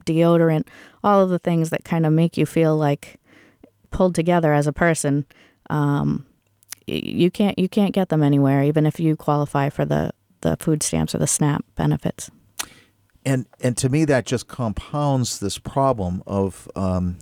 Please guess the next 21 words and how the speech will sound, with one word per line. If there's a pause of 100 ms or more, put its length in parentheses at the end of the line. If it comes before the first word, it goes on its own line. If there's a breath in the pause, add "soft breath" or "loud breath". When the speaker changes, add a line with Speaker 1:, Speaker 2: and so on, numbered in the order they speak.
Speaker 2:
I'm
gonna
call
it
stigma,
but
that,
that (140)
difficulty
in, (580 soft breath)
in,
uh,
when
you
find
yourself
in
that
position, (480 soft breath)
in,
uh,